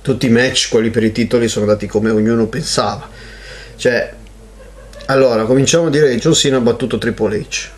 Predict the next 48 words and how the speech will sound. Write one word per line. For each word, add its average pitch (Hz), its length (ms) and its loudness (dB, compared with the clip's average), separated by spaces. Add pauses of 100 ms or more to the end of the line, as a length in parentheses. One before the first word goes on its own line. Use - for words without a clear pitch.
(120)
e - 60 -4
secondo 139 320 2
me 131 200 2
questo 123 320 0
era 107 120 0
chiaro, - 400 -2
perché - 340 -6
John 101 140 -4
Cena 110 340 -2 (520)
in 117 80 0
un 113 100 2
paese 120 240 0
straniero 117 640 2
comunque 120 520 0
fa 113 140 -8
pubblicità, 127 640 -2
fa - 120 -6
spettacolo, 113 640 0
era 113 280 2
normale 120 400 2
che 117 80 0
avrebbe 113 280 2
battuto, 107 520 -4 (420)
così 131 220 0
come 127 260 4
Undertaker 120 680 0
che 113 100 -2
batteva 104 600 0
Rusev 113 340 2
era 107 140 0
scontato. - 760 -6 (1120)
Poi 151 680 2
ci 127 40 0
sono 135 180 0
stati 135 140 0
i - 20 4
match 139 240 2
per 135 120 2
i 139 120 2
titoli, 117 580 2
allora 120 240 4
i 113 40 2
Bludgeon 123 380 2
Brothers 127 300 4
hanno 135 120 2
tenuto 131 280 2
i 127 60 0
titoli, 139 500 -2